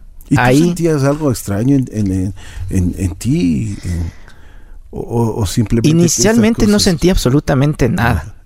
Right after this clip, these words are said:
Speaker 1: Ya, ya.
Speaker 2: O sea, yo solo tenía, me daba miedo.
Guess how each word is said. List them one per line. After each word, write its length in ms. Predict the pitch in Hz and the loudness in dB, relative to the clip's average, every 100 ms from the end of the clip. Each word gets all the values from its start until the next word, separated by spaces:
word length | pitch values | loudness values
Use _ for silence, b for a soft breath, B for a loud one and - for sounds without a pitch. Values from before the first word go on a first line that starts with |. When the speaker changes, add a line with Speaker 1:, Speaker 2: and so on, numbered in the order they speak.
| - | -8
Speaker 1:
Ya, 80 | 78 | -6
ya. 140 | 92 - - | -6 -8 -4
Speaker 2:
O 80 | 156 | 2
sea, 160 | 131 | 4
yo 140 | 131 143 | 4 2
solo 440 | - - 156 160 | 0 2 2 2
tenía, 580 | 123 113 120 139 135 - - - - - - - | 2 2 2 2 0 -4 -16 -20 -20 -20 -20 -8
me 180 | - 117 | 0 2
daba 200 | 120 135 | 4 4
miedo. 340 | 113 120 156 | 2 2 -2